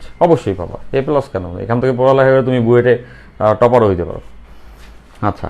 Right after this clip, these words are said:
এই বিশ্বাসটা থাকাটা ইম্পর্টেন্ট। দেখো, আমরা অনেক কিছু বলি, এই যে আমি যখন বলি, এর কি বলে? আমার যে যখনই বলে, "ভাই, at least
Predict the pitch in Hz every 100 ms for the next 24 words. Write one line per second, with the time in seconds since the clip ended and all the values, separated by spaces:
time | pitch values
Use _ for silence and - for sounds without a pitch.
0 | - 151 147 185 208 220 254 196 185 160
1 | 139 135 123 120 143 180 139 151 175 185
2 | 180 220 165 175 135 95 - - 156 165
3 | 190 202 208 180 147 120 127 180 147 101
4 | - - - 135 170 151 170 185 196 208
5 | 196 175 135 139 139 104 - - - -
6 | - - - 160 185 202